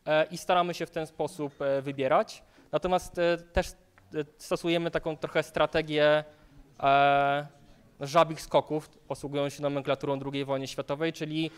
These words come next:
e, z, na najbliższą wyspę. E, raczej Europa, rynek po rynku.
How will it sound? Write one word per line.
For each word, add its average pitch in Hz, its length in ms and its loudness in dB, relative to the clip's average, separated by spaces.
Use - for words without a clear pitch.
e, 151 240 4
z, 156 480 -2
na 165 140 2
najbliższą 175 500 -2
wyspę. 135 360 -12
E, 139 460 2
raczej 165 260 2
Europa, 156 720 2
rynek 147 380 -4
po 143 100 -2
rynku. 143 500 -4